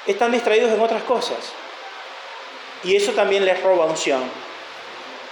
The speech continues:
Hay un momento donde nos tenemos que consagrar al cien por ciento al Señor. Es una decisión que cada uno tiene que tomar. Medítelo y hágalo. El segundo principio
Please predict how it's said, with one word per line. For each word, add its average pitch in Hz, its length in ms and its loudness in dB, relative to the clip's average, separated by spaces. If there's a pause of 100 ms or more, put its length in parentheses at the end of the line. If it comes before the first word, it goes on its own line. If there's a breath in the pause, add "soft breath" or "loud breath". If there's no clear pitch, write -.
(140)
Hay 226 180 4
un 254 80 4
momento 240 320 4
donde 208 200 4
nos 190 160 0
tenemos 214 260 2
que 208 120 2
consagrar 185 500 4
al 190 100 2
cien 190 200 0
por 175 140 0
ciento 175 280 0
al 160 60 2
Señor. 160 360 0
Es 160 120 -4
una 208 120 2
decisión 208 400 2
que 202 80 2
cada 208 200 4
uno 202 180 2
tiene 196 160 0
que 180 100 2
tomar. 165 300 -2 (1700)
Medítelo 208 680 2 (1080)
y 131 120 0
hágalo. 135 500 2 (2500)
El 202 120 2
segundo 262 300 4
principio 233 640 2